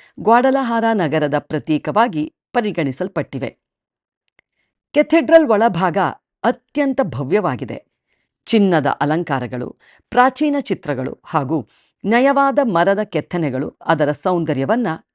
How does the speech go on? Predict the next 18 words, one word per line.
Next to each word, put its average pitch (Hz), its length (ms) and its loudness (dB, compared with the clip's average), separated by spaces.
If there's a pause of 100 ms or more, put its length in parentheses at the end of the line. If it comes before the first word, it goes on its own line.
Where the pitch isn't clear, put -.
ಹೆಚ್ಚಿಸುತ್ತವೆ. 156 840 -4 (760)
ಇಲ್ಲಿ 156 360 -2 (280)
Virgin 262 500 4
of - 280 -2
the 190 80 -2
Assumption 190 760 0
ಎಂಬ 143 180 -2
ದೇವಿಯ 139 480 0
ಪ್ರತಿಮೆ 175 680 -4 (360)
ಪೂಜಿಸಲ್ಪಡುತ್ತದೆ. 190 960 -2 (580)
ಇದು 160 180 0
ಸ್ಥಳೀಯ 240 480 0
ಭಕ್ತರ 170 420 -2
ಆಧ್ಯಾತ್ಮಿಕ 165 760 -2
ನಂಬಿಕೆಯ 147 540 -2 (180)
ಕೇಂದ್ರವಾಗಿದೆ. 135 800 -4 (1300)
ಗ್ವಾಡಲಹಾರ 285 760 4
ಕೆಥೆಡ್ರಲ್ 208 680 0